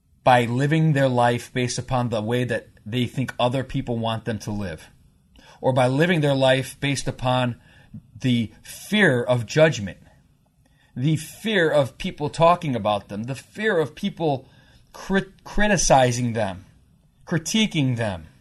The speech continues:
belittling them. Show me a successful person who is absolutely killing it out there right now, who ever, ever has become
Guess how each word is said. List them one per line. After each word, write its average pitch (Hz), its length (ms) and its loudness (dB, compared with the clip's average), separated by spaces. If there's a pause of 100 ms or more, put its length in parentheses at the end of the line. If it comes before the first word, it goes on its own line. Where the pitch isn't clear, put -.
(680)
belittling 151 680 2
them. 95 300 -8 (1400)
Show 196 320 0
me 208 200 2
a 127 60 0
successful 156 580 0
person 107 580 -2 (1400)
who 180 180 2
is 147 100 4
absolutely 170 580 4
killing 180 400 2
it 117 100 2
out 104 220 0
there 113 120 -2
right 104 200 -2
now, 101 360 -6 (720)
who - 260 -8 (100)
ever, 131 560 2 (380)
ever 131 560 4 (600)
has 147 200 0
become 139 640 2